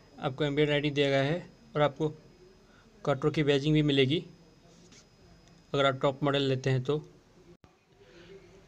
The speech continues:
और interior में बहुत सारे cosmetic change किए गए हैं, जिसे गाड़ी completely reveal होने के बाद पता चल सकता है। दोस्तों, इसका एस क्यू टू model, जो कि एक top model रहेगा, जिसकी हॉर्स पावर थ्री हंड्रेड हॉर्स पावर के आसपास रहेगी, आपको provide किया जाएगा।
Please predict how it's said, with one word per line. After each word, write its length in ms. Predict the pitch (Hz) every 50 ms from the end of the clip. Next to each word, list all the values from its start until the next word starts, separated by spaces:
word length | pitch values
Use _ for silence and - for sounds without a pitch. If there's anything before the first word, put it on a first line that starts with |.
| - _ - - - -
और 120 | 160 147
interior 400 | 151 143 160 156 156 156 156 156
में 160 | 160 165 156
बहुत 200 | 139 147 151 147
सारे 140 | - 156 151
cosmetic 420 | 151 156 147 - - 156 147 147 143
change 220 | 151 143 135 135
किए 180 | - 151 143 139
गए 140 | 127 135 151
हैं, 120 | 170 170 160 - - - - - -
जिसे 120 | - 139 143
गाड़ी 220 | 143 139 135 143
completely 400 | 139 143 135 131 143 139 139 143
reveal 220 | 139 143 139 143 139
होने 180 | 135 139 143
के 60 | 135
बाद 200 | 135 135 139 139
पता 180 | 135 - 135 131
चल 80 | 131 127
सकता 220 | 127 - - 139
है। 140 | 156 180 - - - - - - - - - - - - - - - - 143 135 135 131
दोस्तों, 300 | 151 156 151 156 180 180
इसका 240 | 160 151 - 180 160
एस 200 | - 160 147 -
क्यू 160 | - - 156
टू 140 | 151 - 165
model, 320 | 151 151 147 143 147 180 - - - - - - - - - - - - -
जो 100 | - 143
कि 100 | - 156
एक 100 | 147 143 -
top 220 | 147 143 139 143
model 120 | 147 143 135
रहेगा, 240 | 139 139 139 160
जिसकी 260 | 160 143 - - - 143
हॉर्स 180 | 131 139 131
पावर 220 | - 147 143 143 143
थ्री 160 | - - 147
हंड्रेड 160 | 143 139 147
हॉर्स 160 | 143 135 -
पावर 200 | - 143 139 135
के 100 | 135 143
आसपास 340 | 135 131 131 - 143 135 123
रहेगी, 260 | 120 127 127 123 139
आपको 200 | 135 131 135 139
provide 300 | 135 135 127 127 127 - -
किया 140 | 131 127
जाएगा। 320 | 123 120 123 120 135 160